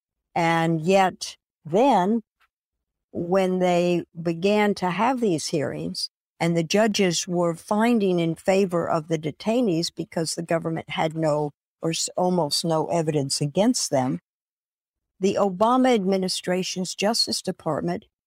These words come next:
appealed almost all of them. Those people could have walked out. Mohamedou could have walked out. I attribute the fact that he spent another, what, seven years in prison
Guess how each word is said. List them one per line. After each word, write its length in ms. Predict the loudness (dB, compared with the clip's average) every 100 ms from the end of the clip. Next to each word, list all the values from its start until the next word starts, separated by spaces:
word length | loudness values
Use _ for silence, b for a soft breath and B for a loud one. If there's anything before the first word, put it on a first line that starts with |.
| _ _ _ _ _
appealed 600 | -4 0 2 2 2 -2 _ _
almost 400 | 2 2 2 2
all 240 | 2 2
of 100 | 0
them. 200 | -2 -8 -12 _ _ _ _ _ 0
Those 180 | 0 2
people 300 | 0 0 0
could 160 | 0
have 120 | 0
walked 380 | 0 0 0 0
out. 240 | 2 2 0
Mohamedou 640 | 0 2 4 4 2 0 b b _
could 180 | 0 2
have 160 | 2
walked 340 | 0 -2 -2 -2
out. 360 | -2 -2 -6 -14 _ _ -4
I 220 | 0 2
attribute 840 | 2 -2 -2 0 0 2 0 0
the 100 | -4
fact 420 | -4 0 -2 -2 -4
that 200 | -4 -2
he 160 | -4
spent 520 | -4 -2 0 0 0 -8 _
another, 680 | -4 -2 0 2 2 2 0 -4 _ _ _
what, 220 | -4 -2
seven 480 | -2 2 2 4 2
years 500 | 4 2 0 -4 -8
in 220 | -4 -4
prison 480 | -2 -4 -2 -4